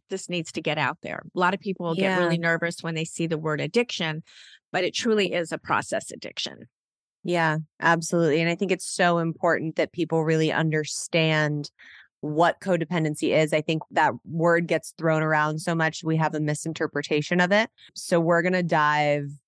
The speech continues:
Speaker 2: right in. I, I
Speaker 1: Okay.
Speaker 2: can't wait 'cause we got a lot to get to. So let's
Speaker 1: Okay.
Speaker 2: start with the basics. What is love addiction and what are some of the signs and symptoms to look out for?
Speaker 1: So as I mentioned,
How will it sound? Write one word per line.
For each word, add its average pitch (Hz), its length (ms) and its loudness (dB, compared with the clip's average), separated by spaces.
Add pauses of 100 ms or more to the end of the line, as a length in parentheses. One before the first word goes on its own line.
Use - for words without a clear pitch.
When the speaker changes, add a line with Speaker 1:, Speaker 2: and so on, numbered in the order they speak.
Speaker 2:
right 143 320 0
in. 127 320 -2
I, 131 340 0
I 151 120 0
Speaker 1:
Okay. - 120 -6
Speaker 2:
can't 156 200 0
wait 135 220 0
'cause 156 140 -6
we 156 60 2
got 151 100 4
a 147 60 2
lot 143 240 2
to 156 80 -10
get 127 160 -2
to. 147 160 0 (300)
So 220 140 2
let's 226 180 2
Speaker 1:
Okay. - 20 -12
Speaker 2:
start 240 200 2
with 233 100 0
the 247 80 0
basics. 190 560 0
What 180 280 2
is 220 160 2
love 175 260 2
addiction 160 640 0 (100)
and 156 400 2
what 160 360 2
are 165 160 0
some 156 200 -2
of 156 160 -2
the 160 100 -2
signs 147 580 0
and 151 220 0
symptoms 147 760 -2 (120)
to 147 280 2
look 147 280 0
out 139 220 0
for? - 360 -2 (400)
Speaker 1:
So 214 160 -2
as 226 220 2
I 254 100 0
mentioned, 214 580 -2